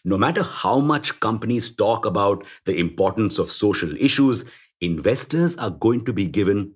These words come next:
first priority. Now, we don't want to give our opinion on the whole Israel-Palestine conflict, but this whole saga has been a major defeat for stakeholder capitalism, once again proving the supremacy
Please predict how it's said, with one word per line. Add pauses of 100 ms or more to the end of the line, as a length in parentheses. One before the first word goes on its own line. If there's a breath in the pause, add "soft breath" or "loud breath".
(140)
first
priority. (460)
Now, (160)
we
don't
want
to
give
our
opinion (160 loud breath)
on
the
whole
Israel-Palestine
conflict, (300 loud breath)
but
this
whole
saga (160)
has
been
a
major
defeat (160 soft breath)
for
stakeholder
capitalism, (280 soft breath)
once
again
proving (140)
the
supremacy